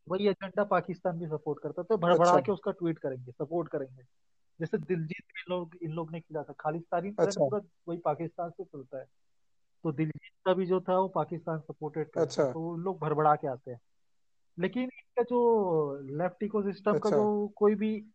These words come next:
Speaker 1: इंडिविजुअल आदमी हो गया, जो जैसे मान ले वायर में कोई आर्टिकल लिखता है, अब वो इंडिविजुअली अपना कोई
Speaker 2: हम्म।
Speaker 1: ट्वीट कर रहा है जिस पे ये सपोर्ट करने नहीं आते,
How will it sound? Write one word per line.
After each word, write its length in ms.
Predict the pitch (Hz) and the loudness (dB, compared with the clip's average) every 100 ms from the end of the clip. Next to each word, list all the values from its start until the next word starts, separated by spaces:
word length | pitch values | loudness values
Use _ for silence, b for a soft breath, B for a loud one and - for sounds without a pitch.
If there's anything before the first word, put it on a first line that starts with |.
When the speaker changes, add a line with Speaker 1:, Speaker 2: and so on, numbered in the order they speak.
| - | -8
Speaker 1:
इंडिविजुअल 480 | 185 175 190 175 214 | -4 0 0 2 4
आदमी 280 | 180 170 180 | 4 2 -4
हो 100 | 165 | -4
गया, 120 | 143 | -4
जो 320 | 147 151 151 _ _ _ - | -2 -4 -4 _ _ _ -8
जैसे 200 | 175 214 | -2 0
मान 240 | 202 208 | 2 4
ले 60 | 220 | 4
वायर 280 | 196 196 202 | 4 4 4
में 120 | 214 | 2
कोई 140 | 220 | 2
आर्टिकल 400 | 190 165 175 180 | 2 2 0 -2
लिखता 280 | 147 - 127 | -2 -8 -16
है, 80 | 113 _ _ _ _ _ _ _ _ _ _ _ _ _ _ _ _ - | -16 _ _ _ _ _ _ _ _ _ _ _ _ _ _ _ _ -6
अब 140 | 175 | -4
वो 200 | 175 214 | 2 2
इंडिविजुअली 640 | 208 202 202 185 170 202 220 | 2 2 0 0 -2 0 0
अपना 240 | 220 214 | 0 0
कोई 80 | 170 | 2
Speaker 2:
हम्म। 220 | 151 139 | 2 0
Speaker 1:
ट्वीट 240 | 196 214 - | -2 -4 -2
कर 160 | 196 | -4
रहा 180 | 175 175 | -2 -2
है 160 | 196 202 | -2 -4
जिस 220 | 170 160 | -8 -4
पे 120 | 202 | -2
ये 120 | 208 | -2
सपोर्ट 460 | 208 170 196 202 202 | -2 -4 0 0 2
करने 240 | 208 202 | -2 -2
नहीं 340 | 175 165 180 214 | -4 -4 -2 0
आते, 360 | 170 170 190 | 0 -2 -6